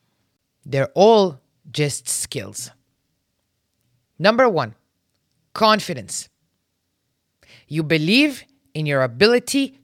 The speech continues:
to handle a situation. The knowing of who you are and what you're capable of will give you the ability to trust yourself, count on yourself,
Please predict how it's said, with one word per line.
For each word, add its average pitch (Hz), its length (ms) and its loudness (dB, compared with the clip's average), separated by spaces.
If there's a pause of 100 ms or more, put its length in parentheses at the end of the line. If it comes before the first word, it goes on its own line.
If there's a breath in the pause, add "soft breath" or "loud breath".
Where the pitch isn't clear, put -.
to 156 140 -6
handle 202 560 0 (220 soft breath)
a 135 60 -10
situation. 143 840 -4 (1200 soft breath)
The 170 260 2
knowing 226 460 4
of 175 240 -4
who 247 160 0
you 226 300 0
are 151 380 4 (460)
and 165 140 -4
what 202 200 -2
you're 185 120 -2
capable 226 760 0
of 123 320 -2 (360 soft breath)
will 165 160 -2
give 190 260 -6
you 277 100 0
the 202 140 2
ability 165 840 0 (380 loud breath)
to 202 120 -4
trust - 600 -2
yourself, - 600 -8 (560 soft breath)
count 294 400 2
on 233 120 -2
yourself, 151 580 -6